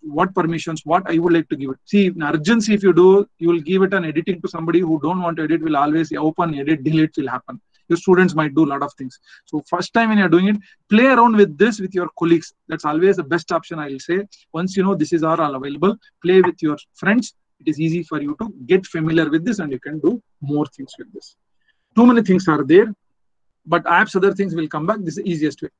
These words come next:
Three things to remember. You can save any file. You can share with anybody, and you can also add a collaborator into this. We will see that how it works. So that's a basic arrangement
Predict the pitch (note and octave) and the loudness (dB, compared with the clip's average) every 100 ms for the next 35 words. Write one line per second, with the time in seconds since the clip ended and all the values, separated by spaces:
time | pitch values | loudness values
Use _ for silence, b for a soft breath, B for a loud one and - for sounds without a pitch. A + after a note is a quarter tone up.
0 | _ G#3+ B3 G#3+ G3+ F#3+ E3 F3 F3 A#3+ | _ -2 0 0 2 0 0 -2 -2 -2
1 | B3+ _ _ _ _ - F#3+ G#3+ G#3 - | -6 _ _ _ _ -6 -2 2 0 2
2 | A3 G3+ E3+ F#3 F#3 G3+ B3 G#3+ _ _ | 2 4 2 0 0 0 0 -4 _ _
3 | _ E3+ G3+ F#3+ - F#3+ G#3 F#3 - F3+ | _ -2 -2 -2 4 4 4 0 -6 -8
4 | F3+ F#3 A3 A#3+ _ - F3 F#3 F#3+ F#3+ | -4 -2 -2 -4 _ -12 -8 -4 -4 -2
5 | G3 F#3+ E3+ G#3+ - - D#3+ D#3+ E3 E3 | -4 0 0 0 -4 -4 -2 0 -2 -4
6 | D#3+ D#3 D3 G#3+ G#3 E3 D#3 D3 D#3+ D3+ | -8 -10 -8 -6 -4 -4 -4 -4 -6 -8
7 | D#3+ D3+ C3+ - - - _ - G3 G3+ | -10 -8 -8 -8 -16 -18 _ -8 -4 0
8 | B3 C#4+ D#3+ F3 G#3+ G#3 E3+ D#3+ D3+ D3+ | 0 0 2 2 2 -4 -4 -2 -4 -8